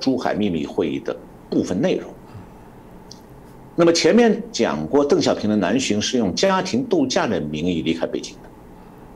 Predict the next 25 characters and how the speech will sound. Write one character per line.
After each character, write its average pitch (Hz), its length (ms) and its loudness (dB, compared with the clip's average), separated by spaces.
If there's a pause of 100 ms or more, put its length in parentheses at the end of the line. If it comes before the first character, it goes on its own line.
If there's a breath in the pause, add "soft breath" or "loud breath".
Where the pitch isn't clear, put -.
(280 loud breath)
那 156 80 6
么 180 120 6 (160)
江 247 200 6
泽 247 100 8
民 214 160 6
等 131 160 2
人 98 180 0
呢， 123 80 2
并 170 240 0
不 202 140 2
知 147 240 0
道 131 220 2
邓 110 140 -2
小 82 140 -2
平 - 140 -10
要 87 100 -2
到 76 120 -4
哪 57 160 -6
里 - 120 -14
去。 - 280 -8 (920 loud breath)
其 - 160 4
实 330 140 4
当 185 220 2
时 - 240 0
在 220 120 0